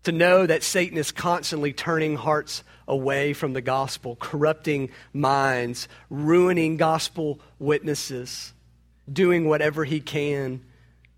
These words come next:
to run interference with the work of God and his kingdom. Seeing the rejection of the Lord Jesus Christ also helps explain why our attempts at evangelism at times do not always pro-,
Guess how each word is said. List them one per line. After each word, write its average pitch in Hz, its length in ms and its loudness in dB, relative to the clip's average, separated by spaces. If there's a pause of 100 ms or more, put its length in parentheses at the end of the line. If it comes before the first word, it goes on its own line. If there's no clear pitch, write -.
(380)
to 180 100 -2
run 165 240 2
interference 156 760 0
with 147 120 -8
the 156 80 -4
work 143 380 -2
of 131 140 -8
God 135 340 -2
and 120 100 -6
his 123 140 -8
kingdom. 117 600 -8 (3000)
Seeing 190 360 0
the 160 100 2
rejection 151 600 0
of 147 100 -2
the 143 80 -2
Lord 147 260 -2
Jesus 139 360 -6
Christ 135 520 -4 (460)
also 180 360 0
helps 165 340 -4
explain 165 640 -2
why 151 220 0
our 151 320 0
attempts 160 640 -6 (260)
at 139 140 -2
evangelism 131 720 -2
at 120 120 -10
times 127 420 -6
do 131 100 -12
not 131 160 -4
always 131 280 -4
pro-, 143 260 -8